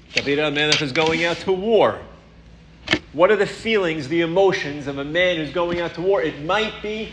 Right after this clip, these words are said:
the very last time he hugs his kids. What are the emotions that I have and how do I put words to it?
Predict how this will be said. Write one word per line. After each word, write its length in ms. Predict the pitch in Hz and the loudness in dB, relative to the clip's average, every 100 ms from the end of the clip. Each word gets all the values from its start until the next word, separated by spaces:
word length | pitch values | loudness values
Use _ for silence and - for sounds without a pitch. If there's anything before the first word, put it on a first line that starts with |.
| - - | -14 -6
the 120 | 143 | -4
very 420 | 117 196 220 226 | 4 6 6 4
last 400 | 208 202 202 196 | 4 6 4 2
time 240 | 185 190 180 | -2 -2 0
he 60 | |
hugs 240 | 165 170 143 | 0 -2 -2
his 120 | 147 | -6
kids. 500 | - - - - - - - - - - - - - - - - | -6 -8 -10 -10 -10 -16 -20 -20 -20 -20 -20 -20 -20 -12 -2 0
What 120 | 151 | 2
are 60 | 208 | 0
the 160 | 220 | -2
emotions 640 | 208 196 208 170 143 123 113 | -4 -2 -4 -4 -8 -12 -10
that 140 | 139 | -8
I 120 | 135 | -8
have 200 | 143 156 | -8 -8
and 120 | 120 | -10
how 120 | 110 147 | -10 -8
do 140 | 151 | -6
I 80 | 147 | -6
put 200 | - 156 | -8 -8
words 360 | 151 151 135 - | -4 -4 -4 -8
to 120 | |
it? 60 | 107 | -10